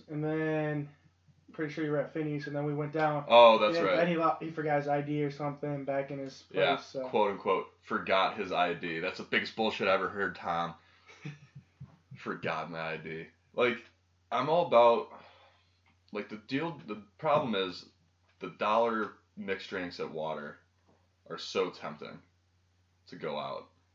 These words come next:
Speaker 2: Like, it's a good time once you get there, but, like, I wanna leave. Like, I don't wanna stay at Water Street. Like, I wanna go do other stuff, go hang out at other bars. And it's just so dead on Tuesdays, and I don't understand why. 'Cause I remember, like, the first couple semesters here, bro, they always used to be packed.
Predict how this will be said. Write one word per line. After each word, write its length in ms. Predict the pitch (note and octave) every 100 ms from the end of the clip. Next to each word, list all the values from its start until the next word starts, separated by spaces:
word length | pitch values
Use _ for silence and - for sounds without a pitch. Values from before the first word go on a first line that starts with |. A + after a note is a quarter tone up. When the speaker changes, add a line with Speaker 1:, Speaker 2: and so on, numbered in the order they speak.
| -
Speaker 2:
Like, 160 | F#2+
it's 140 | C3 F#3
a 60 |
good 240 | - B2+ B2+
time 280 | B2 A#2
once 180 | G#2+ G#2
you 80 | G2+
get 200 | F2+ F2
there, 180 | G2+ G2
but, 120 | F2+
like, 240 | F2 E2+ -
I 100 | A2+
wanna 260 | C3+ A#2+
leave. 380 | F#2 F2 F#2 F#2
Like, 160 | F2+ E2+
I 80 | G2
don't 100 | G#2
wanna 120 | F2+
stay 360 | - F2 E2+ -
at 220 | E2 -
Water 240 | D#2 E2
Street. 280 | - F2 E2
Like, 180 | D2+ E2+
I 80 | F2+
wanna 180 | F2+
go 260 | E2 E2 E2+
do 220 | E2 D#2+
other 160 | D#2+ D#2+
stuff, 320 | - D#2 - - -
go 160 | E2 D#2+
hang 220 | E2+ D#2+
out 140 | D#2
at 80 | D#2+
other 180 | D#2+ D#2
bars. 360 | C#2+ D#2 E2 - _ _ _ _ _ _
And 80 | -
it's 100 | -
just 380 | G#2+ - - -
so 260 | A#2 G#2 -
dead 180 | F#2 F#2
on 160 | E2+
Tuesdays, 520 | D#2+ E2+ D#2 E2 E2+ D#2+
and 80 | E2+
I 40 | D#2+
don't 180 | F#2 G2
understand 460 | F#2+ F2 F2+ D#2+
why. 260 | D#2+ E2 D#2
'Cause 140 | -
I 60 | F2+
remember, 420 | A2+ A#2 A2+ F#2
like, 260 | E2 D#2 -
the 80 |
first 340 | D#2+ - F#2 -
couple 220 | G#2 F#2+
semesters 460 | - F2 E2+ D#2 -
here, 220 | D#2+ D#2+
bro, 200 | C#2+ D2
they 120 | D2+ -
always 320 | F2 F2+ F#2+
used 160 | F#2 -
to 60 |
be 120 | F2 C3 _ - _ -
packed. 380 | F#2+ - -